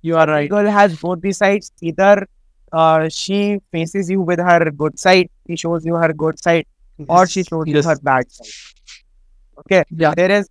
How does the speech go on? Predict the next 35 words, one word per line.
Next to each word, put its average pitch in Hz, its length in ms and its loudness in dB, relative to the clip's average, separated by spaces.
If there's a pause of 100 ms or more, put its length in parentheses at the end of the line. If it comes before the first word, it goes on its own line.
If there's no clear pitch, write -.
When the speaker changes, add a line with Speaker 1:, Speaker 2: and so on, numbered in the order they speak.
(120)
Speaker 2:
no 185 260 0
good 170 280 -2
girl 165 200 4
or 160 140 2
bad 139 320 0
girl. 117 120 -10
So 160 240 -2 (100)
if 165 120 -6
she's 185 200 -4
showing 180 280 -2
you 185 140 -2
her, 180 200 -2 (440)
yeah. 151 220 4 (500)
So 185 120 -4
that 180 260 4
is, 208 200 -2 (100)
if 180 160 -6
she's 208 200 -4
showing 190 260 -4
you 202 120 -2
her 202 160 2
good 185 240 -6
side 196 260 -2
is 196 120 -2
because 190 440 0
she 196 80 -4
wants 180 300 -2
to 180 120 -4
marry. 160 320 0 (1400)
So, 165 80 -4 (600)
so, 165 120 -12 (440)
yeah, 151 260 6 (100)
that 165 180 2
is 180 140 2
all, 156 260 4